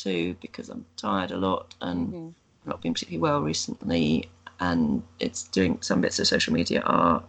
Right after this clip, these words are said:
Speaker 1: doing my head in completely.
Speaker 2: Yeah.
Speaker 1: A lot of people in Britain, America,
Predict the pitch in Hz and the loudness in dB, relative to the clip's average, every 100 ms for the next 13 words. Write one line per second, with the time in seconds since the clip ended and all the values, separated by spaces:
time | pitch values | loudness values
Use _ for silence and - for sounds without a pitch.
0 | - 92 - 180 175 73 - - 180 - | -8 -2 2 2 2 0 -2 -2 0 0
1 | - 185 - - - 208 160 - _ - | 0 0 -2 -18 -12 -4 -4 -4 _ 0
2 | 175 160 160 180 160 156 151 156 147 151 | 6 6 6 2 2 2 2 2 2 -2
3 | - - - - 143 139 - 160 156 151 | -6 -4 -2 0 0 0 -2 2 4 2
4 | - - 65 | 0 -2 -2